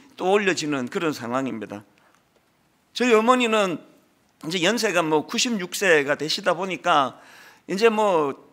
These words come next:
음, 노심초사 막내 아들 위하는 마음밖에 없으신 것 같아요. 그래서 전화를 드리면 거의 매일 똑같은 말씀을 하세요. 그 이제 연세가 이제 들어가시는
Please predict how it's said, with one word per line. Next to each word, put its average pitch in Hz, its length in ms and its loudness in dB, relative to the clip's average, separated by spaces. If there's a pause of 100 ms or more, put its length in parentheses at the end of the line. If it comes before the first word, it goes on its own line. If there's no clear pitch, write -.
음, 151 380 -8
노심초사 254 640 0
막내 175 340 0
아들 165 400 0 (220)
위하는 175 560 0
마음밖에 151 520 -2
없으신 151 360 -8
것 104 100 -16
같아요. - 320 -16 (800)
그래서 277 140 -4
전화를 277 500 4
드리면 240 480 0 (640)
거의 311 460 4
매일 208 380 4
똑같은 190 380 -4
말씀을 120 380 -10
하세요. 90 340 -12 (180)
그 165 100 -10
이제 151 180 -6
연세가 185 360 0
이제 143 120 -4
들어가시는 185 840 -2